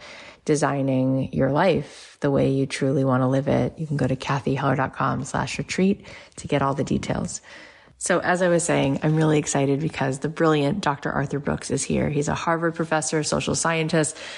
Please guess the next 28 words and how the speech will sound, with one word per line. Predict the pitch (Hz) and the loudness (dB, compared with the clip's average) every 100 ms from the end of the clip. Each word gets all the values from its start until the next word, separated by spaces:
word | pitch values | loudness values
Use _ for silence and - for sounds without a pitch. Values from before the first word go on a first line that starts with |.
| - | -4
number | 185 196 | 0 2
one | 196 175 | 2 2
bestselling | 165 160 165 156 147 | 2 0 0 0 2
author, | 147 151 147 | 0 2 0
and | 143 139 | 2 -2
columnist | - 208 190 175 151 - | 0 2 2 2 0 0
at | 139 | -2
The | 151 | -2
Atlantic, | - 147 139 139 139 | 0 2 2 2 0
and | 143 139 | 0 0
he | |
specializes | 135 - 160 165 151 147 151 | -2 -2 -2 0 0 0 0
in | 143 143 | 0 0
using | 143 139 | 0 0
the | 139 | -2
highest | - 165 160 156 151 | -2 0 0 0 -2
levels | 147 143 135 | 0 0 -2
of | |
science | - 131 135 139 - - - - | 0 -2 0 -2 -4 -10 -18 -4
and | 220 240 | 2 2
philosophy | 208 151 - 151 147 | 2 2 2 0 -2
to | 139 | 0
help | 147 143 | -2 0
people | 147 143 139 | -2 0 0
live | 139 | 2
their | 139 143 | 0 0
best | 139 - | -2 -2
lives. | - - - | -2 -2 -6